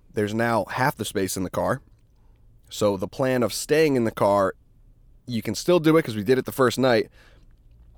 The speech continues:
but it was really tough. And, uh, her family definitely helped us out. They gave us sleeping bags, but they gave us child sleeping bags. So these sleeping <laughs> bags are for,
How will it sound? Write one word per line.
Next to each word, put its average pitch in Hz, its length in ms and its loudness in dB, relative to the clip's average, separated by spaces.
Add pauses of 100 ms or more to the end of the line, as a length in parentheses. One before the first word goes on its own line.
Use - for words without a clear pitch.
(280)
but 110 140 2
it 110 40 2
was 104 120 -4
really 113 240 2
tough. - 420 -2 (400)
And, 113 560 -2 (760)
uh, 113 280 -8 (640)
her 131 160 2
family 139 640 6 (120)
definitely 127 380 2
helped 120 240 2
us 110 160 0
out. 104 200 2
They 107 100 -4
gave 120 200 2
us 107 80 -2
sleeping 120 340 2
bags, 101 280 2
but 101 120 -4
they 98 80 0
gave 127 200 4
us 107 120 0
child 98 400 0
sleeping 85 320 -6
bags. 67 340 -6 (400)
So - 120 -6
these 98 260 0 (240)
sleeping 156 380 2
<laughs> 117 80 6
bags 147 320 -2
are 131 80 -2
for, - 400 0